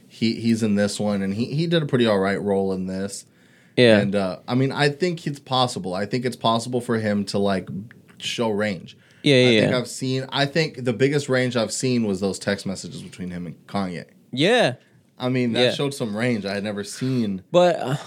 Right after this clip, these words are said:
Speaker 2: all in all, yeah, man, I think, I think Skeet's deleting the app. I think he's, he's gonna, you know,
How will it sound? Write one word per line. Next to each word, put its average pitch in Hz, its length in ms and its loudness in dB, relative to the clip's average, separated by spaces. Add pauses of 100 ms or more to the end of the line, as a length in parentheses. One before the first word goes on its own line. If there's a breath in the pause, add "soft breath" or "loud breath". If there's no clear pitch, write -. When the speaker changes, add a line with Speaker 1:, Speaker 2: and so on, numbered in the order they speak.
(100)
Speaker 2:
all 202 180 2
in 202 140 2
all, 185 320 2
yeah, 202 180 2
man, 170 220 2
I 160 40 4
think, 185 320 -2
I 151 120 4
think 190 180 2
Skeet's - 360 0
deleting 175 340 4
the 160 120 4
app. 165 220 2
I 127 140 2
think 143 220 2
he's, 139 200 2
he's 131 240 0
gonna, 139 260 4 (280)
you 131 160 0
know, 123 280 0